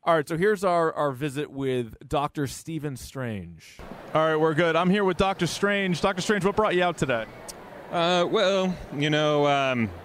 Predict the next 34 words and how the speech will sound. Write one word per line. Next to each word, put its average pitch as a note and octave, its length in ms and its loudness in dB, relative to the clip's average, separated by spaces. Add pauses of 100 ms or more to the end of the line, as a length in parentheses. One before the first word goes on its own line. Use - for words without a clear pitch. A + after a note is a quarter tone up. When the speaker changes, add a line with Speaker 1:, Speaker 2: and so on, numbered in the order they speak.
(640)
Speaker 3:
it's - 140 -4
good D3 160 0
to C3 220 4
move B2+ 220 4
amongst B2+ 300 0
the C3 60 -2
people, B2+ 600 2
you A#2+ 60 2
know, A#2 220 2
see A#2+ 280 0
the A2+ 200 2
world A#2 360 2
that B2 100 2
we're A2 80 4
trying A2+ 300 2
to G#2+ 60 2
protect, G#2+ 540 -2
you A2+ 100 0
know. G#2+ 280 2 (680)
Speaker 1:
See, F#3 280 -2
what G3+ 160 0
I B3 100 2
love A#3 160 2
about E3 180 0
this - 140 -12
guy C#3 220 2
is C3 120 -4
you F3 80 -4
never C#4 240 -2
know D3+ 580 2 (280)
if D3+ 120 -6
they're E3+ 140 -2
gonna D3+ 240 -2
be C#3 200 -4